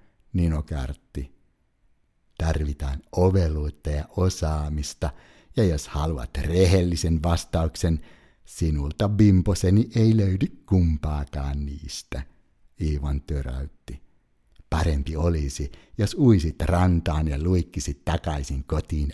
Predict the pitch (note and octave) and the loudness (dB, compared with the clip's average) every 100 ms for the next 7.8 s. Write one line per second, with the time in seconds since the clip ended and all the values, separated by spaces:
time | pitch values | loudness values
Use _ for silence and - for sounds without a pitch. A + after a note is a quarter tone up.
0 | - C2+ D2 G2 A2 G#2 A#2 D#2 D2+ D2+ | -6 -4 0 2 2 4 4 2 -2 -2
1 | E2 D#2+ D2 C#2+ C#2 C#2 B1+ C#2+ _ _ | -2 -2 -2 -6 -8 -10 -10 -14 _ _
2 | _ _ _ _ _ _ _ _ _ _ | _ _ _ _ _ _ _ _ _ _
3 | _ _ _ _ _ _ _ F2+ F2 E2+ | _ _ _ _ _ _ _ 2 4 2
4 | D#2+ - E2 D#2 D2 - D#2 D#2 - G2 | 0 0 0 0 -4 -6 -4 -4 -2 2
5 | F#2 D#2+ E2+ D#2+ D2 E2 D#2 D2 C#2 C2 | 2 2 0 -2 -2 -4 -2 -4 -6 -8
6 | C2 C2+ - - - _ _ _ _ _ | -10 -12 -14 -18 -18 _ _ _ _ _
7 | F#2+ F2 F#2 F#2 F2+ D#2 D2+ - | -2 2 4 4 2 0 -6 -6